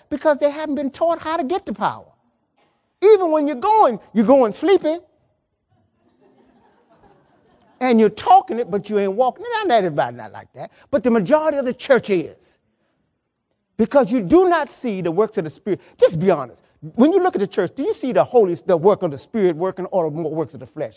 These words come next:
What do you see more? And the longer we're here, we're getting worse. Correct? Or, or, or, or am I just, am I the only one that? Why is that? We're hearing preaching.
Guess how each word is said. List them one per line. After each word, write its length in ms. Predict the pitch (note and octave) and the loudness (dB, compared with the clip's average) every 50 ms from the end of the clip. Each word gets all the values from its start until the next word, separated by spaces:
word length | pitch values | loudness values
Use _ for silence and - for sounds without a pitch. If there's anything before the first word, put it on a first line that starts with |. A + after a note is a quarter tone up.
| _ _ | _ _
What 160 | - B4 A#4+ - | 2 2 2 0
do 60 | - | -4
you 120 | G3 F#3 | -8 -8
see 180 | - - F#3+ D3+ | -8 -10 -10 -10
more? 300 | C3 C3+ A#2+ A2+ - _ _ _ _ _ _ _ _ _ _ _ _ _ _ _ _ _ _ _ _ _ _ _ _ | -10 -10 -12 -16 -20 _ _ _ _ _ _ _ _ _ _ _ _ _ _ _ _ _ _ _ _ _ _ _ _
And 140 | - A#3+ G#3+ | 0 2 2
the 80 | G3+ F#3+ | 4 4
longer 380 | G#3 B3 D#4+ F4+ F#4+ F4 D#4 | 4 4 2 2 0 -2 -2
we're 160 | C#4 C4+ B3+ A#3+ | -2 -2 -2 -2
here, 280 | D#4 E4 C#4+ B3 B3 - _ _ | -2 -2 -2 -4 -4 -6 _ _
we're 140 | - B3 B3+ | 0 0 2
getting 280 | A3+ C4+ C#4 D4+ D#4 | 2 0 0 0 2
worse. 420 | D#4+ F4 E4 A#3+ D#3 B2+ - - _ _ _ _ _ _ _ | 2 2 2 2 0 -4 -12 -20 _ _ _ _ _ _ _
Correct? 400 | - E3+ E3 F#3 A3 C#4 - - | -4 2 4 4 4 4 2 -2
Or, 260 | A#3 G#3+ G#3 G3 G3+ | -2 0 0 0 -2
or, 260 | - - E3+ D#3+ - E3+ | 0 0 0 0 0 -4
or, 140 | D#3+ D3 | -4 -4
or 140 | D#3 E3 D#3 _ _ _ - | -6 -10 -12 _ _ _ -4
am 160 | G3+ F#3+ G3 | -2 0 0
I 80 | F#3+ F#3 | 0 0
just, 200 | F3 F3 C#3+ E3+ - | -2 -4 -6 -8 -8
am 560 | F3 F3 D#3+ - _ F3 - - D#3+ E3 F#3 | -8 -8 -8 -8 _ -14 -10 -8 -6 -4 -2
I 140 | G3 A3+ B3+ | 0 0 2
the 80 | G#3+ | 2
only 180 | F3+ E3+ D#3+ D#3 | 0 0 0 -2
one 160 | D3+ D#3 D3 | -4 -4 -4
that? 140 | C3+ C#3+ C#3 _ _ _ _ _ _ _ _ _ _ _ _ _ _ _ _ _ _ _ _ _ _ _ _ _ A3+ _ _ G#3 G3 _ _ _ _ _ _ _ _ _ _ _ _ _ _ _ _ _ _ _ _ _ | -6 -6 -8 _ _ _ _ _ _ _ _ _ _ _ _ _ _ _ _ _ _ _ _ _ _ _ _ _ _ _ _ _ _ _ _ _ _ _ _ _ _ _ _ _ _ _ _ _ _ _ _ _ _ _
Why 220 | - A#3 D4 D4 D4+ | -8 -6 -4 -4 -2
is 240 | E4 E4 D#4 A#3+ | -2 -2 -4 -4
that? 340 | F#3+ C4 B3+ A#3 F3+ C#3 - _ _ _ _ _ _ _ _ _ _ _ _ _ _ _ _ _ _ _ _ _ _ _ _ _ _ _ _ | -6 -6 -6 -8 -10 -14 -18 _ _ _ _ _ _ _ _ _ _ _ _ _ _ _ _ _ _ _ _ _ _ _ _ _ _ _ _
We're 160 | D4+ F4+ C#4+ | 4 4 4
hearing 240 | B3+ E4 D4 A#3 G3 | 4 4 2 0 0
preaching. 400 | - E4+ G4 F#4 - - D#4+ | 2 2 2 2 0 -4 -12